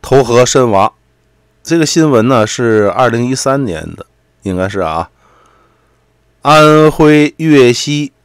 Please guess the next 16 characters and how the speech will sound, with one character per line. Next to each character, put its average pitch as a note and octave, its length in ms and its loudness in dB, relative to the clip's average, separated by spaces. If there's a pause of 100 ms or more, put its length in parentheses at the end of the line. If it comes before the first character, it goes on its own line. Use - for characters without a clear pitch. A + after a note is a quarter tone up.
(380)
母 A#2 260 0
亲 D#3 240 0
将 D3+ 320 2
两 G#2+ 180 2
个 C3 120 0
女 B2 180 2
儿 G#2+ 380 2 (1300)
绑 A2+ 220 2
在 D#3 160 4
一 C3 120 4
起， G2+ 220 -6 (100)
一 C#3+ 120 -8
起 B2 120 -8
投 A2+ 280 -2
河 F#2+ 200 -2
了。 A#2 140 -4